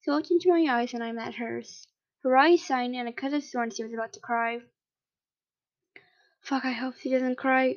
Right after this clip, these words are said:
I'm way too crying. "We should have been paying more attention to the fact that Hurricane came back to us, not to what you, we said yesterday."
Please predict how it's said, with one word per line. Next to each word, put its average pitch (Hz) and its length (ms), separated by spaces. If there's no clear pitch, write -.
I'm 254 180
way 247 160
too 247 320
crying. 262 680
"We 311 80
should 349 160
have 330 80
been 285 160
paying 269 320
more 254 160
attention 247 420
to 262 120
the 262 80
fact 269 300
that 339 140
Hurricane 285 520
came 262 180
back 262 260
to 254 120
us, 240 180
not 339 200
to 392 100
what 359 180
you, 285 140
we 269 160
said 269 320
yesterday." 240 640